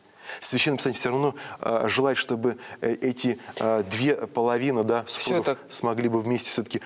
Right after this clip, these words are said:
Speaker 1: восстановить, э, свои
Speaker 2: Идея
Speaker 1: отношения.
Speaker 2: хорошая, очень красивая, но, к сожалению, в реальности получается так, что человек, который прощает своего партнёра неверного, проявляет слабость. И тот человек понимает, что это безнаказанность. И повторяется это из года в год, из раза в раз.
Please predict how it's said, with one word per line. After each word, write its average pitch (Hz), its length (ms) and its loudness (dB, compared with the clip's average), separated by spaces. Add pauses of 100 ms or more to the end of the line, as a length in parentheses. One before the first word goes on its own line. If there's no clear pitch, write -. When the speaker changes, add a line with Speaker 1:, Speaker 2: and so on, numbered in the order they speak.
(140)
Speaker 1:
восстановить, 123 460 0
э, - 60 0
свои - 120 -2
Speaker 2:
Идея 151 280 4
Speaker 1:
отношения. - 20 -2
Speaker 2:
хорошая, 147 540 2
очень 104 260 2
красивая, 107 680 0
но, 101 280 2
к - 80 -8
сожалению, 127 420 0
в 113 60 2
реальности 127 640 0
получается 113 580 0
так, 143 240 0
что 107 300 0 (260)
человек, 139 240 0
который 113 320 0
прощает 113 540 0
своего 101 240 0
партнёра 147 480 0
неверного, 95 500 2
проявляет 123 480 0
слабость. 90 540 -2 (340)
И 107 340 2 (160)
тот 139 380 -2
человек 151 300 0
понимает, 120 320 2
что - 260 -2
это 110 160 0
безнаказанность. 98 1040 -2
И 104 540 2 (180)
повторяется 120 540 0
это 117 140 0
из 104 540 0
года 101 240 2
в 104 60 -2
год, 143 320 0
из 101 220 -4
раза 101 200 0
в 117 60 -4
раз. 143 220 -2